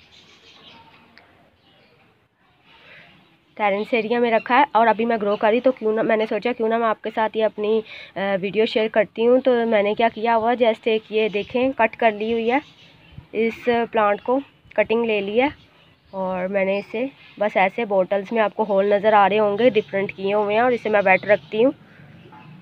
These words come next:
और इस तरह करके लगा दिया। तो ये देखें,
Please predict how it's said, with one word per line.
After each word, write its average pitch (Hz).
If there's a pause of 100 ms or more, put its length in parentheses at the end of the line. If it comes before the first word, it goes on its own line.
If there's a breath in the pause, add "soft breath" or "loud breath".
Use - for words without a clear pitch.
(1200 loud breath)
और 202
इस 269
तरह 240
करके 220
लगा 202
दिया। 147 (320)
तो 202
ये 214
देखें, 240